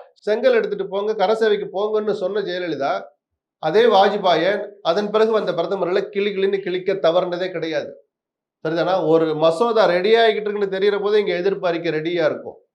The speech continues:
அந்த அளவுக்கு தன்னுடைய கொள்கைகள்ல கவனமா இருந்தவர் தான் ஜெயலலிதா. அவங்க போன இழுத்த இழுப்புக்கெல்லாம் போனவர் அல்ல.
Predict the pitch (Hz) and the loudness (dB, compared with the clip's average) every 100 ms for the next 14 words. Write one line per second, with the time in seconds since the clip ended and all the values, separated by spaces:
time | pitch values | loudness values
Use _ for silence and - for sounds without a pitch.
0 | _ _ _ _ _ _ - 185 214 214 | _ _ _ _ _ _ -2 2 4 4
1 | 208 - 196 185 180 196 247 240 214 196 | 2 2 2 2 2 2 2 2 0 0
2 | 185 185 190 190 185 175 180 175 175 160 | 0 2 2 2 0 0 0 0 0 -2
3 | 160 156 135 120 151 175 165 185 202 196 | -4 -4 -6 -2 -2 -2 0 2 4 2
4 | 196 214 202 202 196 196 196 196 175 175 | 2 4 4 4 0 -4 -2 -2 -2 -2
5 | 170 175 147 147 156 147 - | 0 0 0 0 -2 -2 -4